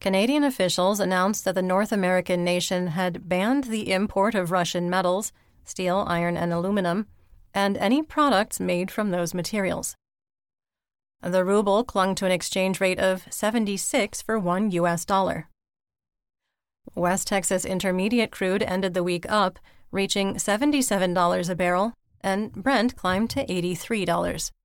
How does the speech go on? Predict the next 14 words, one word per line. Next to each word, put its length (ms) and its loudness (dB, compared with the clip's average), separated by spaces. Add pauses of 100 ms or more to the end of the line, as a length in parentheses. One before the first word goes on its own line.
(1040)
Russian 400 2
Urals 340 2
crude 320 -2
was 160 0
unchanged, 720 -2 (300)
with 160 -2
an 80 2
official 460 -2
price 400 0
of 180 -2
sixty 480 -4
dollars 380 0
a 80 -2
barrel. 380 0